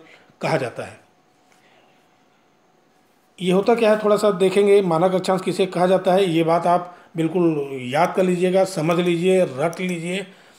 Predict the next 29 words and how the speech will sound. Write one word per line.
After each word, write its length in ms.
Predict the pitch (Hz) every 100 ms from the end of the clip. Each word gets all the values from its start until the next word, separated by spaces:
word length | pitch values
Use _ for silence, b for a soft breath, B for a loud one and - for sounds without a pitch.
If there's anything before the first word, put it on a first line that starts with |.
| b
क्योंकि 260 | - 180 196
बिल्कुल 340 | 175 185 208
जब 160 | 190 185
आप 160 | 185 170
वाइवा 320 | 156 170 190
में 120 | 190
जाएंगे 300 | 170 180 196 226 B B B
तो 60 | 185 185 185 185 185 180 180 160
what 140 | 180
is 180 | 190 185
standard 480 | 160 151 165 160 175 170 - _ -
parallel, 380 | 151 156 151 127 - b b
ये 460 | 156 175 180 185 - _ _ _ -
बिल्कुल 380 | 147 170 175 220
वो 160 | 190 180
पूछेगा 640 | 175 139 156 156 202 - - 180
और 140 | 180
सबसे 340 | 185 185 160
पूछेगा, 460 | 156 127 - 120 104 _ _ b b b b
चाहे 100 | 175
वो 60 | 170
सेकेंड 340 | 165 160 170
year 160 | 190 190
वाले 220 | 190 202
हो, 120 | 233
चाहे 280 | 247 165 160
वो, 320 | 165 247 - - b b b - _ _ -
sorry, 180 | 165 147
second, 360 | 180 185 202